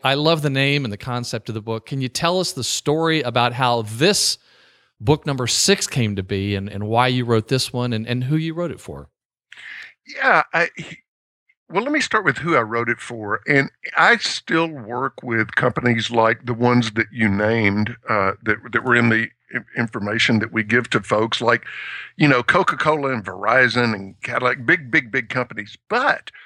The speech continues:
Speaker 2: Doug, over the last few years, I've started working a whole lot more with, uh, with smaller businesses, with entrepreneurs, with, uh,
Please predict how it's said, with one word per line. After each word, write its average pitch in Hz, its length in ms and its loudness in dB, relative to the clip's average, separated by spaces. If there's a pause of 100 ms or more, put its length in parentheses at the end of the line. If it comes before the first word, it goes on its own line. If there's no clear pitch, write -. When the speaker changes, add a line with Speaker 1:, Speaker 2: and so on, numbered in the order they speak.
(760)
Speaker 2:
Doug, 233 180 0
over 226 160 0
the 180 100 -4
last 196 300 2
few 175 140 -4
years, 139 500 2
I've 131 140 2
started 143 300 -4
working 127 300 -4
a 101 120 -2
whole 160 420 -2
lot 107 240 2
more 107 380 -8
with, 101 280 -6 (160)
uh, 104 500 2
with 127 160 0
smaller 139 420 4
businesses, 113 640 -2
with 107 160 -2
entrepreneurs, 113 880 -2
with, 101 360 -8
uh, 95 260 -4